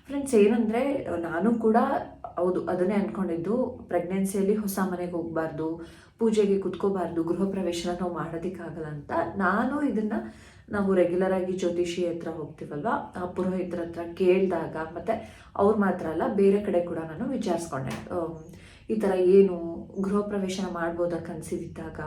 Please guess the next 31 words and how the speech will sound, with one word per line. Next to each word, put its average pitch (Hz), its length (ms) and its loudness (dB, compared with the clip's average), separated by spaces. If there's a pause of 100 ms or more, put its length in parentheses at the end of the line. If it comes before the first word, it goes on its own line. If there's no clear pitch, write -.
(160)
ಮನೆಯಲ್ಲಿ 196 340 2
ಪ್ರೆಗ್ನೆಂಟ್ 175 520 -4
ಲೇಡಿ 160 200 0
ಇದ್ರೆ, - 640 -6 (160)
so 220 60 2
ಆ 202 160 2
ಮನೆ 208 180 2
ಗೃಹ 196 220 0
ಪ್ರವೇಶ 185 500 -2 (460)
ಹೊಸ 196 240 0 (140)
ಮನೆಗೆ 175 220 -4
ಅವ್ರು 165 200 -4
ಹೋಗ್ಬೋದಾ 170 540 -2
ಏನೋ 160 200 -8
ಅಂದಾಗ, - 340 -14
ಎಲ್ರೂ 214 480 -2
ಕೂಡ 175 200 -2 (360)
ಹೋಗ್ಬೋದು, 202 540 4
ಆದ್ರೆ 196 380 -4
ಪೂಜೆಗೆ - 460 -2
ಕುತ್ಕೊಳ್ಳೋ 180 440 0
ಹಾಗಿಲ್ಲ 151 300 -6
ಅಂತ 156 220 -10
ಹೇಳಿದ್ರು. - 460 -8 (500)
So 311 140 0
ನಾವು 196 420 2
ಕೂಡ 196 120 0
ಅದನ್ನೇ, 196 680 0
ಆ, 180 40 -4 (440)
ಡಿಸ್ಕಷನ್ 202 520 -2
ಮಾಡಿ 160 640 -2